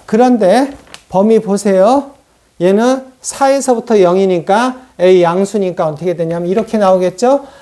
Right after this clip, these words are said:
마이너스 사에서부터 영이니까 t의 제곱 마이너스 사 하고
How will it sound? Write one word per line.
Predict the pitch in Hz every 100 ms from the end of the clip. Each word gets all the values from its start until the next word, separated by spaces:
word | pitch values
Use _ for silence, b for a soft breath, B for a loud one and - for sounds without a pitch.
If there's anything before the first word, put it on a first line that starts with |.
| B -
마이너스 | 160 175 185 185 - 220
사에서부터 | - 233 240 240 220 208 180
영이니까 | 160 180 175 170 226 220
t의 | 214 254 254 247
제곱 | 226 208
마이너스 | 190 175 175 175 180
사 | 165 202
하고 | 196 190 202 226 226 262 277 285